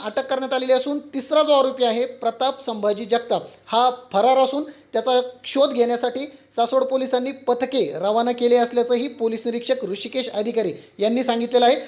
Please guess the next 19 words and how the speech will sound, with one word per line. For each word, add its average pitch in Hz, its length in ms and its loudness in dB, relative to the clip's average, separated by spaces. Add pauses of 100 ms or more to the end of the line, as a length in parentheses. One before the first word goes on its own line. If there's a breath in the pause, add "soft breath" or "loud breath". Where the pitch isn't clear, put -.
(160 loud breath)
ऋषिकेश 277 520 -4
अधिकारी 226 400 0
हे 196 280 0
स्वतः 240 440 2 (280 loud breath)
देखील, 247 320 0 (480)
अ, 180 240 -4 (140)
त्या 214 440 2
आरोपींचा 240 440 0
शोध 247 260 0
घेण्यासाठी 240 680 -2 (160 loud breath)
संपूर्ण 262 560 2 (480)
ट-, 226 60 2
ज्या 208 280 4
ज्या 254 120 4
ठिकाणी 254 320 -2
हे 240 120 2
आरोपी 240 360 2
गेल्याच्या 240 400 2
क-, 196 280 -6